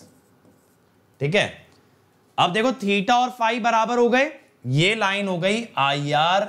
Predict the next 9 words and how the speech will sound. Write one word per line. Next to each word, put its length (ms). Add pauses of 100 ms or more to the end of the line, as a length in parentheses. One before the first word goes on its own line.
(160)
into 420 (160)
Z 380 (1400)
और 220
ये 160 (100)
टोटल 460
वैल्यू 380
हो 80
गई 160
वीएस। 680